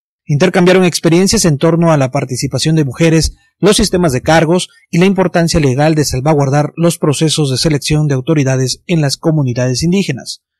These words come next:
Durante el encuentro, la presidenta de la Comisión de Sistemas Normativos Indígenas del órgano electoral, la consejera Elizabeth Bautista, explicó que el encuentro fortalece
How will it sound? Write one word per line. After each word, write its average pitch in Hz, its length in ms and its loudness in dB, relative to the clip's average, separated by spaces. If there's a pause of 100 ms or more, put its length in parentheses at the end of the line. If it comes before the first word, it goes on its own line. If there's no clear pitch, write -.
(360)
Durante 180 280 2
el 180 80 4
encuentro, 185 580 2
la 151 100 -2
presidenta 160 520 2
de 156 100 4
la 139 100 0
Comisión 147 440 0
de 151 60 -2
Sistemas 143 380 -2
Normativos 135 460 -2
Indígenas 147 460 -2
del 127 160 0
órgano 139 300 -2
electoral, 151 520 -2 (260)
la 139 140 -6
consejera 160 600 2
Elizabeth 147 440 -2
Bautista, 147 640 -2 (260)
explicó 190 500 0
que 196 160 2
el 160 100 2
encuentro 160 380 0
fortalece 147 760 2